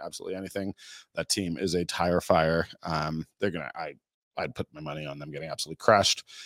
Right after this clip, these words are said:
Stampeders, Bombers, which we're gonna talk about, and then Ottawa, Hamilton, which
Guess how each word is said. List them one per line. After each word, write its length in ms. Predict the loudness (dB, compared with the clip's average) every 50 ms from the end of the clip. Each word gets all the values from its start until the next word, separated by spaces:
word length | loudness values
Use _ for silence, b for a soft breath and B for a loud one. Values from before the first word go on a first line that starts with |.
| B B B
Stampeders, 480 | 0 4 4 4 4 4 4 2 2 4
Bombers, 440 | 4 4 4 4 4 2 0 0
which 100 | -2 -6
we're 80 | -8 -8
gonna 100 | -6 2
talk 240 | 6 6 6 8 6
about, 160 | 6 6 6
and 120 | 6 6
then 220 | 6 4 4 2 0 B B B B B B B B B B B B _ _ _ _ 8
Ottawa, 300 | 8 10 10 10 10 10
Hamilton, 440 | 10 10 10 8 8 6 4 4
which 480 | 2 0 -2 0 0 0 0 0 -2